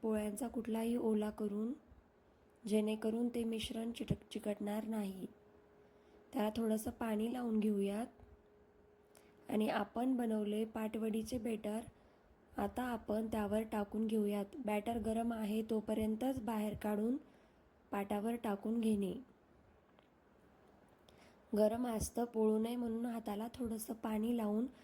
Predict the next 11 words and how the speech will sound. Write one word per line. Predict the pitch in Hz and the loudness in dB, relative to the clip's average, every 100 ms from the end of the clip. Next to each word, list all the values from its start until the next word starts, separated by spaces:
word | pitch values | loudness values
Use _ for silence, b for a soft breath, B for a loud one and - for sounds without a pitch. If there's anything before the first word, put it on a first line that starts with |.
| B B - | B B -6
आपण | 196 - 240 269 254 | -6 -2 0 0 0
ते | 233 | 2
बॅटर | 214 208 226 262 - - - _ - - - - - - - | 0 0 -2 -2 -6 -14 -20 _ -20 -20 -20 -20 -20 -8 -2
पाटावर | 190 196 196 220 240 - | -2 -2 -2 0 -2 -4
अशा | 196 262 | -4 -4
प्रकारे | 240 226 220 - - 233 - - - - - - - - - | -4 -4 -4 -10 -8 -6 -6 -10 -20 -20 -20 -20 -20 -10 0
थापून | 214 202 220 226 | 2 2 2 4
घेऊयात, | 226 202 196 185 - - - B B B B - | 4 4 2 -2 -6 -16 -16 B B B B 0
जेणेकरून | 208 208 220 220 220 247 | 2 4 2 2 2 2
ते | 254 240 233 - | 0 -2 -6 -6
बॅटर | 214 208 202 214 233 | 0 2 2 0 0